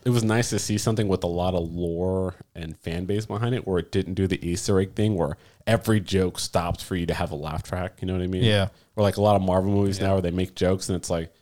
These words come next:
Speaker 1: like, Thor did it, that last Thor, where, like, the jokes start beating
Speaker 2: Yeah, it
Speaker 1: over your
Speaker 2: wasn't
Speaker 1: head
Speaker 2: that
Speaker 1: after
Speaker 2: great.
Speaker 1: a while.
Speaker 2: It was, it was entertaining, but yeah, it was a little, it was a little too much going on
Speaker 1: Yeah.
Speaker 2: there.
Speaker 1: Uh,
Speaker 2: It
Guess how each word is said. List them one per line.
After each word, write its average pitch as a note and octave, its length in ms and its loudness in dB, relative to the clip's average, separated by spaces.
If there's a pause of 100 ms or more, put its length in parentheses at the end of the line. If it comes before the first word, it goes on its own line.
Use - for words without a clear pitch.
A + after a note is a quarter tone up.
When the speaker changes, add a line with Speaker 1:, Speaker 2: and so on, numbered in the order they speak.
(140)
Speaker 1:
like, - 240 0
Thor A2 340 4 (200)
did A#2+ 160 0
it, B2 120 -2
that C#2 120 -2
last E2 260 -2
Thor, F#2+ 300 -2 (400)
where, G2+ 100 0
like, F2+ 80 0
the A2 80 4
jokes G2 320 2
start - 300 0
beating F#2 220 2
Speaker 2:
Yeah, F#2 80 4
it - 40 4
Speaker 1:
over F#2 120 2
your F2+ 100 4
Speaker 2:
wasn't F2 100 0
Speaker 1:
head F2+ 100 2
Speaker 2:
that F2+ 140 2
Speaker 1:
after G#2+ 120 0
Speaker 2:
great. G#2 80 2
Speaker 1:
a - 20 2
while. G#2+ 340 2 (400)
Speaker 2:
It D3+ 60 6
was, E3 280 6
it D#3+ 120 6
was D3+ 480 6 (320)
entertaining, C#3 840 6
but F#2+ 180 2
yeah, F2+ 220 2
it F#2+ 40 0
was G#2+ 140 0
a A2 60 2
little, F#2 380 2 (480)
it D3 40 -6
was G#2+ 80 0
a G#2+ 40 0
little F#2 220 0
too - 160 -4
much D2+ 300 -6
going D2 260 -6
on D#2+ 140 -8
Speaker 1:
Yeah. E2 80 -4
Speaker 2:
there. D#2+ 140 -6 (240)
Speaker 1:
Uh, - 60 -10
Speaker 2:
It - 60 -12